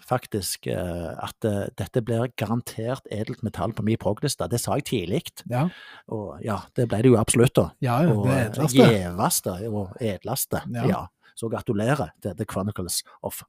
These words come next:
Speaker 1: Father Robin.
Speaker 2: Nydelig.
Speaker 1: Å ja vel, Rønnes, da er det, det er det din tur.
Speaker 2: Ja, rett og slett.
Speaker 1: Hvem vant?
Speaker 2: Sleep Token med Take Me Back
Speaker 1: Nei,
Speaker 2: to Eden.
Speaker 1: dæven.
Speaker 2: Det
Speaker 1: Ja.
Speaker 2: er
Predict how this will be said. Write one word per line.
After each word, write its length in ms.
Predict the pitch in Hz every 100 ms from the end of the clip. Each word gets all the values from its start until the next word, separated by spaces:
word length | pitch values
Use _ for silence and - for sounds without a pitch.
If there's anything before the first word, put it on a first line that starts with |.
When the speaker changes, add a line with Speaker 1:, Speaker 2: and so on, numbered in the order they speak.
| -
Speaker 1:
Father 360 | - 73 80 -
Robin. 320 | 170 - 90 -
Speaker 2:
Nydelig. 560 | 95 107 110 98 107 - - _ _ _ _
Speaker 1:
Å 140 | - 80
ja 120 | 76
vel, 140 | 76 82
Rønnes, 320 | 85 80 - -
da 140 | - 78
er 180 | 85 80
det, 160 | 120 80 76 -
det 140 | -
er 40 | -
det 120 | 147
din 140 | 95 113
tur. 240 | 294 277 - -
Speaker 2:
Ja, 80 | -
rett 220 | 135 -
og 60 | 127
slett. 160 | 135 -
Speaker 1:
Hvem 200 | 117 117
vant? 380 | 233 - - - _ _ -
Speaker 2:
Sleep 320 | - 165 -
Token 380 | 123 117 113 113
med 100 | 113
Take 220 | 135 135
Me 80 | 123
Back 180 | 113 113
Speaker 1:
Nei, 100 | 120
Speaker 2:
to 100 | 117
Eden. 40 | 120
Speaker 1:
dæven. 420 | 165 139 135 180
Speaker 2:
Det 120 | 127 135
Speaker 1:
Ja. 140 | 156
Speaker 2:
er 260 | 139 143